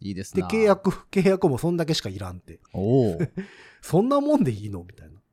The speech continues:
Speaker 1: じゃあ、今度もう一回引っ越そうとなった時は、ちょっと大変かもしれないね。
Speaker 2: あー。
Speaker 1: <laughs> 緩いところから。
Speaker 2: まだこれ出してくれみたいな。
Speaker 1: そう、またこれ出してくれ、
Speaker 2: うん。
Speaker 1: あれ出してくれ。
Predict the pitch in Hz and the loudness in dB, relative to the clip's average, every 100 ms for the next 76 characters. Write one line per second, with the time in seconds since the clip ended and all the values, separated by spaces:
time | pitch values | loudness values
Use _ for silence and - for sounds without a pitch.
0 | _ 95 95 87 - 190 170 123 120 139 | _ -8 -6 -6 0 2 4 4 4 2
1 | 135 - 131 117 123 131 135 117 95 90 | 2 0 0 0 -2 -2 0 -2 -4 -8
2 | 87 85 - 73 82 - - 90 90 85 | -12 -12 -14 -14 -14 -16 -10 -8 -8 -12
3 | - 73 104 123 - _ _ _ _ _ | -14 -8 -4 -4 -4 _ _ _ _ _
4 | _ _ _ _ _ - - - 175 131 | _ _ _ _ _ -8 -2 4 4 4
5 | 127 120 117 120 131 123 104 147 95 104 | 2 -2 0 2 4 4 2 0 0 -2
6 | 131 113 101 - 101 90 90 87 101 90 | -2 -2 -4 -8 -10 -12 -12 -8 -8 -8
7 | 85 95 - 82 90 - 98 87 85 82 | -14 -18 -16 -16 -14 -8 -6 -6 -10 -16
8 | - - 80 80 - | -18 -18 -18 -18 -20